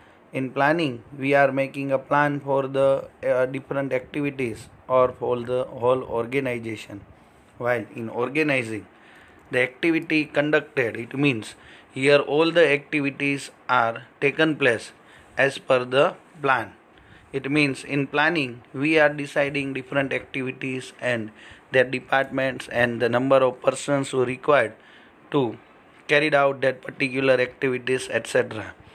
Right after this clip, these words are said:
But here we are deciding the format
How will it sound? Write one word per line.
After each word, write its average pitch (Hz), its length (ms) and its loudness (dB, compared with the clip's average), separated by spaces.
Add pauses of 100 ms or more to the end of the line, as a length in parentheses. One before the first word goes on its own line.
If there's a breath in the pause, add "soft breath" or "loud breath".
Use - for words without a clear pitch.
(440 loud breath)
But 120 160 -2
here 139 380 4 (400 loud breath)
we 151 180 2
are 160 140 6
deciding 143 600 -2
the 127 120 -2
format 160 580 4